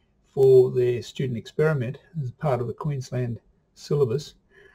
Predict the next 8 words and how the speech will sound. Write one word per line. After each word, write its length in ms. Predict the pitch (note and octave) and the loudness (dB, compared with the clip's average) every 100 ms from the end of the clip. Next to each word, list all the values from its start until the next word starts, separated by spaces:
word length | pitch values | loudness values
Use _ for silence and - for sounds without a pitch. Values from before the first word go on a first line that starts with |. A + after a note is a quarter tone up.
| _ - | _ -8
um, 260 | B2 B2+ | -6 -4
an 60 | B2+ | -4
assessment 500 | A#2 - C3 - A2+ | -2 -2 -2 -6 -6
item 380 | B2+ B2+ C3 A#2 | -4 -2 -4 -6
called 320 | - C#3 C#3 C3+ | -8 -8 -8 -12
the 80 | |
student 340 | - - C3+ B2+ | -18 -10 -6 -6
experiment. 600 | - - D#3 C#3+ D3 | -8 -4 -4 -4 -6